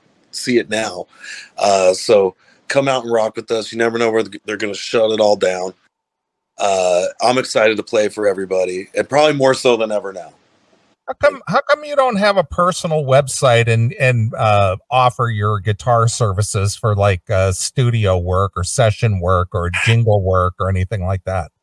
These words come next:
Speaker 1: You know, I just don't care. <laughs> No.
Speaker 2: <laughs>
Speaker 1: Uh, no, I, I would
Speaker 2: Well, I
Speaker 1: if
Speaker 2: would
Speaker 1: I
Speaker 2: think as a working musician, you would,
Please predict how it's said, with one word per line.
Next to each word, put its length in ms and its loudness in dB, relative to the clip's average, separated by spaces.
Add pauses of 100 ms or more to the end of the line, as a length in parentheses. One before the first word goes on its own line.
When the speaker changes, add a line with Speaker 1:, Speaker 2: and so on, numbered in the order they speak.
(1900)
Speaker 1:
You 180 -2
know, 360 4
I 80 0
just 260 -10
don't 260 -2 (640)
care. 460 -10
<laughs> 80 -10
No. 120 -4 (1120)
Speaker 2:
<laughs> 60 -4 (960)
Speaker 1:
Uh, 240 4
no, 200 4
I, 160 2 (120)
I 80 0
would 80 -4
Speaker 2:
Well, 180 4
I 40 4
Speaker 1:
if 60 4
Speaker 2:
would 120 2
Speaker 1:
I 160 -14
Speaker 2:
think 240 0
as 160 2
a 100 4
working 540 2
musician, 640 0
you 100 2
would, 160 2